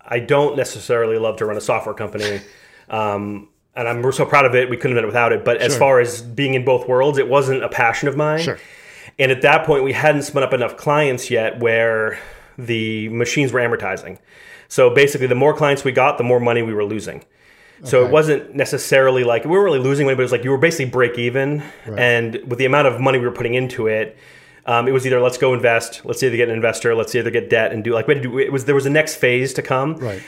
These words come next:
Speaker 1: And at that point, and which again, I, I just wasn't, I wanted to make movies. That's
Speaker 2: Right.
Speaker 1: really all I've wanted to do since I was four, as I mentioned. Um,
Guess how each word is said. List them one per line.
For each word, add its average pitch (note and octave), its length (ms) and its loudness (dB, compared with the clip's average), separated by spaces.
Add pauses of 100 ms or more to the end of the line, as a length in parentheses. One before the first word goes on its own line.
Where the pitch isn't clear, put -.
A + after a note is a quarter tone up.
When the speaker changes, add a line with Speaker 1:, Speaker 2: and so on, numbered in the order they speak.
(140)
Speaker 1:
And B2+ 100 4
at B2 100 2
that C3+ 220 4
point, B2 400 0
and C3 100 0
which B2 160 -4
again, B2 200 2
I, A#2 340 -2 (180)
I B2+ 140 -6
just C#3 160 -4
wasn't, A#2+ 480 0 (300)
I A#2+ 80 -2
wanted D#3+ 100 4
to D3+ 60 -2
make C3 100 0
movies. G#2+ 360 -6
That's B2 220 -2
Speaker 2:
Right. G#2 60 -2
Speaker 1:
really C3 140 2
all A#2+ 140 2
I've A#2+ 80 2
wanted A#2 200 0
to G#2 80 -12
do G#2+ 140 -6
since - 120 -8
I A2 60 0
was G#2+ 160 -4
four, A2+ 260 -2
as G#2+ 80 -4
I G#2+ 60 -4
mentioned. G#2 380 -10 (500)
Um, A2+ 540 -2